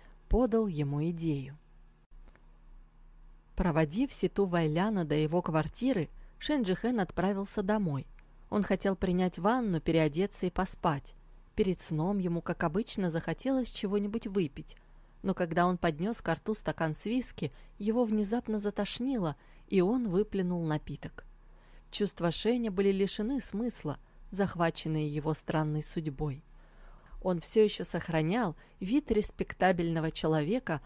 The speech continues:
обладающего уважаемой личностью и статусом в человеческом обществе.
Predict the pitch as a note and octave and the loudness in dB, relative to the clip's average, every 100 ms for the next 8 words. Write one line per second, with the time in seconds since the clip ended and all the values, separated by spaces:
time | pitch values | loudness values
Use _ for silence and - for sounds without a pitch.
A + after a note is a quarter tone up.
0 | - - - G#3 F#3 E3 F3 G#3+ G3 - | -16 -4 0 2 2 0 2 2 0 -2
1 | G3 F#3+ - F#3+ F3+ E3 F#3 E3+ D#3+ D#3+ | 0 0 0 0 0 2 2 2 0 0
2 | A3 - G3+ F3+ - - F3 - B3 C#4+ | -2 -4 -4 -4 -4 -4 -4 -4 -2 -2
3 | F#3+ - D#3 - - D#3 D#3 D3+ E3 - | -4 -6 -6 -6 -4 -2 -2 -4 -8 -4
4 | G#3 - G#3+ - - D3 - D3+ | -6 0 0 0 -8 -8 -8 -10